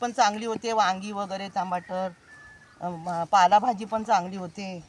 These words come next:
भेंडे मस्त होतात, आहे की नाही मस्त? असं करावं लागतं हो गावाला,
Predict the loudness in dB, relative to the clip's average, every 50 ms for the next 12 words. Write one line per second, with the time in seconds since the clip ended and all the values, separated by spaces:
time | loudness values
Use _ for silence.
0 | _ _ _ -20 _ _ _ _ -8 -6 -4 -4 -4 -4 -4 -4 -4 -4 -4 -6
1 | -10 _ _ _ _ _ _ -20 -20 -20 -16 -14 -14 -14 -4 0 0 0 0 0
2 | -2 -8 -8 -10 -12 -16 -16 -16 -16 -18 -20 -20 -20 -20 -20 -20 -18 -16 -18 -18
3 | -20 _ _ _ _ _ _ _ _ _ _ _ _ _ _ _ _ _ -20 -20
4 | -4 -2 -2 -2 0 0 0 2 4 4 4 2 2 2 4 4 4 4 4 -2
5 | _ _ -20 _ _ -20 -20 -20 _ -20 -20 _ -20 -20 -20 _ _ -20 -20 -20
6 | -20 -20 _ _ _ _ _ _ _ _ -20 -20 _ _ _ -20 _ _ -10 -8
7 | -8 -4 4 6 8 8 10 8 8 8 6 6 4 6 4 4 6 6 6 4
8 | 4 2 -2 -10 -16 -8 0 4 4 6 6 6 4 4 4 2 2